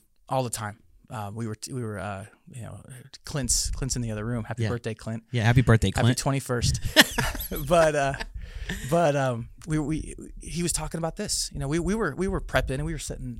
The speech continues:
Speaker 1: mics and stuff up beforehand. We were just
Speaker 2: Mm-hmm.
Speaker 1: talking,
Speaker 2: Yeah.
Speaker 1: right? And he's, he hits the record button. Why does he do that? Because it, it's never what you sit down to, to, f-, to focus on. It's always the, the stuff that you figure out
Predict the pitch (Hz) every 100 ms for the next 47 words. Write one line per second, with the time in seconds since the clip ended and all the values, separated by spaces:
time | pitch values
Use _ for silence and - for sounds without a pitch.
0 | 123 117 - 120 - 117 117 113 - 113
1 | 113 123 180 196 135 254 - - - 151
2 | 139 160 120 156 - - - 151 143 139
3 | - 180 127 113 110 104 127 139 135 165
4 | 117 98 - - - - - - 135 135
5 | - - - - 147 - 147 160 165 147
6 | - - 131 135 123 117 - - - 98
7 | - - 117 - 147 120 101 98 - 127
8 | 143 143 120 - 123 104 123 - 123 -
9 | 107 - - 120 110 107